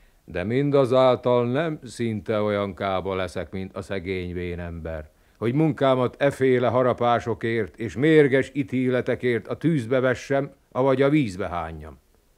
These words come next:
Vaj nem, hanem megérem avval, hogy jó szándékból és jó lelkiismeretből cseleköszem, és aféle írigylángu irigyöknek mondom,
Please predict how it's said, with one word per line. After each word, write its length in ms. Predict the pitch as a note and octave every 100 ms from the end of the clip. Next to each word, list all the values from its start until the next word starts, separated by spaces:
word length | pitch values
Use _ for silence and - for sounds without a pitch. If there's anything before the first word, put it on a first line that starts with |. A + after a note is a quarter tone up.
| _
Vaj 500 | - - D#3+ G#3+ A3
nem, 320 | G#3 F3 F#2+ - _ _ _ _ _ _ _ _ _
hanem 340 | - C#3+ D3+ D3
megérem 720 | F3+ G#3+ E3+ C#3 B2+ A#2+ A#2 A#2+
avval, 760 | C3+ C#3 C3+ D#3 F#3 G3 D#3+ - _ _ -
hogy 180 | G#2+
jó 260 | A#2+ G#3+ A3+
szándékból 840 | - E3 E3 D#3+ D3+ D#3+ D3 D3+ C#3+
és 200 | C3+ -
jó 280 | F3 F#3
lelkiismeretből 1160 | F3 E3+ D#3+ E3+ E3+ C#3+ D#3+ D#3+ D3+ D3 E3+ E3+
cseleköszem, 760 | D#3+ D#3 D#3 E3 D3+ D#3+ D#3 D3+ _ _ -
és 340 | D#3 D#3+ - -
aféle 680 | F#3 - D#3 D3+ D3 D3 -
írigylángu 960 | F3+ E3+ D3 C#3 B2 C3 C3 B2+ C3 C3+
irigyöknek 680 | D#3 D3 C3 B2+ B2 B2
mondom, 580 | A#2 C3 B2 A#2+ A#2+ G2